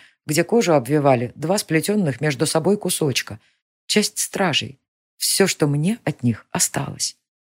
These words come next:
"Далмар, у тебя есть нож?" спросила я. Принц вытер лицо рукавом рубашки, залез в карман сюртука,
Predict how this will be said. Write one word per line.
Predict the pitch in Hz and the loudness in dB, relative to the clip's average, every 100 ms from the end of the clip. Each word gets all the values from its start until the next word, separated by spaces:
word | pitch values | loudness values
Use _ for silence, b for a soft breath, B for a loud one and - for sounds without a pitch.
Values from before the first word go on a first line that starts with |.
| _ _ _ _ _ _ _ _ | _ _ _ _ _ _ _ _
"Далмар, | 190 185 185 143 - _ _ _ _ | 2 4 4 2 -8 _ _ _ _
у | 165 | -4
тебя | - 175 | -2 -2
есть | 160 233 - | -2 -4 -4
нож?" | 135 139 - _ _ _ _ | -4 -6 -6 _ _ _ _
спросила | - - 151 - 135 | -6 0 0 2 -2
я. | 131 131 127 _ _ _ _ _ _ _ _ _ - | -4 -8 -12 _ _ _ _ _ _ _ _ _ 0
Принц | 185 180 170 | 2 2 2
вытер | 175 170 151 | 0 2 0
лицо | 156 160 170 | 0 0 0
рукавом | 147 143 147 143 135 | 2 2 2 2 2
рубашки, | 131 196 - - - _ _ | 0 0 -2 -6 -14 _ _
залез | - 175 226 - | 0 2 2 0
в | |
карман | - 147 143 | 2 2 2
сюртука, | 131 135 - 123 180 208 | 2 -2 -2 -4 -4 -6